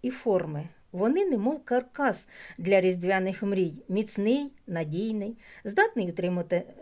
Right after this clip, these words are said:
найсміливіші фантазії і найяскравіші барви свята. У свій щоденничок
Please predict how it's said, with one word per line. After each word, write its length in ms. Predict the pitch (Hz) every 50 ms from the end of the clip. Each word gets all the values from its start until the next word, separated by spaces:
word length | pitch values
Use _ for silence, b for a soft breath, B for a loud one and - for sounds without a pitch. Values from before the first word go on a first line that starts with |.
| - -
найсміливіші 840 | 208 185 190 185 185 - 202 190 180 185 185 175 175 165 - -
фантазії 840 | 156 - 160 147 151 151 - 202 277 269 269 277 254 240 254 240 - _ -
і 80 | 202
найяскравіші 1040 | 185 180 165 156 165 160 156 - - - 170 151 151 226 311 320 - - - 285 - -
барви 500 | 170 151 151 156 165 170 160 170 180 185 - _ _ -
свята. 640 | - - - 160 160 156 139 139 - - 156 147 - _ - - b b b b b b b b b b b b b - - - - _ _ - _ _ _ _ _ _ _ _ _ _ _ - _ _ _ _ _ _ _ _ _ - - - _ _ - - _ -
У 120 | - 214
свій 340 | 208 - 302 339 381 403 403 - - -
щоденничок 840 | - - - 403 440 539 554 523 453 285 196 - - 175 160 165 -